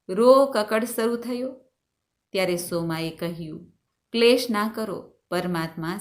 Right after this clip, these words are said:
જમાઈને હમણાં જ બેઠા કરશે." આમ કહીને તેણે જે અમાવસ્યાનું વ્રત કર્યું હતું,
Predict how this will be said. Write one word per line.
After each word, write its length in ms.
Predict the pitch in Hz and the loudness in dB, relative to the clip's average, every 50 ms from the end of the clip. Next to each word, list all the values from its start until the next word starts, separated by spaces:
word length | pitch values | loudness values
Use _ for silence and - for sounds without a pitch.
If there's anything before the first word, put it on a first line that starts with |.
| 185 | -8
જમાઈને 480 | - 180 165 160 151 151 156 156 156 156 | -8 -8 -8 -8 -8 -8 -8 -8 -8 -8
હમણાં 460 | 160 156 165 160 165 165 185 202 220 | -8 -8 -8 -6 -4 -2 -2 -2 -2
જ 60 | 214 | -4
બેઠા 360 | 190 170 165 160 - - 156 | -6 -8 -8 -8 -10 -12 -12
કરશે." 680 | - - - 156 160 165 - - - - - - _ _ _ _ _ _ _ _ _ | -12 -12 -12 -12 -12 -12 -14 -14 -14 -16 -16 -18 _ _ _ _ _ _ _ _ _
આમ 260 | - 170 180 185 180 | -2 -2 0 0 -2
કહીને 680 | 175 175 180 170 156 170 160 165 170 190 220 247 254 247 - | -2 -4 -6 -6 -6 -8 -8 -6 -6 -6 -6 -6 -6 -6 -6
તેણે 340 | 190 175 170 165 165 170 165 | -6 -6 -4 -4 -6 -6 -6
જે 180 | 165 - 175 | -6 -6 -6
અમાવસ્યાનું 920 | - - 170 170 165 160 156 160 165 - - 165 156 151 156 160 160 156 | -6 -4 -4 -4 -4 -4 -4 -6 -8 -8 -8 -8 -8 -8 -8 -10 -10 -8
વ્રત 260 | - 165 175 190 185 | -6 -4 -4 -4 -4
કર્યું 520 | 247 226 - 196 175 170 160 160 156 160 151 | -6 -6 -4 -4 -4 -6 -8 -10 -10 -10 -12
હતું, 380 | 143 - - 170 175 - - | -12 -12 -14 -16 -16 -18 -20